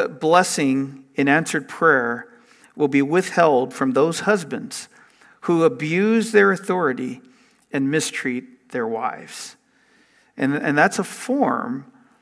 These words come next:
of God's disciplining hand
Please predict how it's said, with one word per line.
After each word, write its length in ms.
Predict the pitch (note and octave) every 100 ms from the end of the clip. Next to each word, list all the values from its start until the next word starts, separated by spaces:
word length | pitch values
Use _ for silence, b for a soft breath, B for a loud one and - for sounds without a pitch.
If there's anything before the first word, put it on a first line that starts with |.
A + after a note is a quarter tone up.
| b b
of 140 | D3+ C#3
God's 400 | E3 D#3 D3 C#3
disciplining 720 | - F#3 G3 - G3 F3 D#3+
hand 640 | C3+ D#3+ C#3 A#2 A#2+ C3